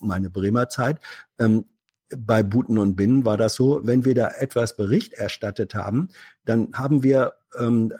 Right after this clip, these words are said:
am nächsten Tag sehr wohl von den Nachbarn <laughs> dieses Ereignisses um die Ohren gehauen kriegen. „Da habt ihr aber was, ähm, weggelassen, was da mit reingehörte.“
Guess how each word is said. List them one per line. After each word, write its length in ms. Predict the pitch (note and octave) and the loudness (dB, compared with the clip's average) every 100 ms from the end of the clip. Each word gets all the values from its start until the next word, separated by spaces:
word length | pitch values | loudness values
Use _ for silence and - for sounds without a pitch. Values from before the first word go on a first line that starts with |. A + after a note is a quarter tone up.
| - | -8
am 160 | B2 A2+ | 0 2
nächsten 360 | C3 D3 - | 2 0 -8
Tag 240 | - B2+ - | -2 -2 -2
sehr 380 | G2+ A#2 A#2+ | 2 2 4
wohl 300 | C#3+ G#3 G#2 - | 4 4 2 -2
von 240 | - G#2 | -6 -2
den 160 | G2+ G2+ | 0 2
Nachbarn 500 | E3 - A2+ F#2 G2 | 0 0 -2 0 -2
<laughs> 0 | |
dieses 300 | - C3+ - | 0 -2 -2
Ereignisses 640 | - - A#2+ A2+ A2+ B2+ | -6 -6 -6 -4 -2 -2
um 200 | - B2 | -2 -2
die 120 | A#2 | -2
Ohren 300 | B2+ C3+ C3 | -2 2 2
gehauen 380 | A2+ G2+ G#2+ B2 | 2 2 2 0
kriegen. 320 | - B2 B2+ - - - | 0 0 0 -2 -20 -4
„Da 140 | G2+ | 0
habt 240 | A#2+ E3+ - | 2 0 -2
ihr 140 | A#2+ | -2
aber 240 | A#2+ A#2+ G#2 | 2 2 2
was, 380 | G#2 - - - | 0 0 -6 -4
ähm, 300 | A2+ G2+ F#2 - | -2 -2 -2 -2
weggelassen, 600 | A#2 D3+ D3 C#3 C3+ G#2+ | -2 0 2 2 0 -2
was 140 | A2 - | -2 -2
da 100 | G#2 | -4
mit 200 | F#2 F#2 | -4 -2
reingehörte.“ 680 | G#2+ C3 B2 A#2 A#2 A#2+ | 2 2 2 2 0 0